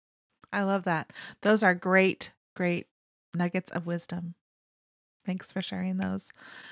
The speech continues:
Thank you so much for sharing your story and for being vulnerable with us and just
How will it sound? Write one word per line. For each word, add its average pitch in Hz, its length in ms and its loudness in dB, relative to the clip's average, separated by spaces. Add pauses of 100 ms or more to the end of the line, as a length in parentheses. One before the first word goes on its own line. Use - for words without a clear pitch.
(400)
Thank 311 220 2
you 359 120 8
so 320 220 6
much - 380 6
for 214 140 4
sharing 208 380 6
your 196 100 4
story 185 600 2 (200)
and 190 200 2
for 190 140 -2
being 180 280 0
vulnerable 196 480 4
with 190 180 2
us 190 360 2
and 175 180 -2
just - 580 -4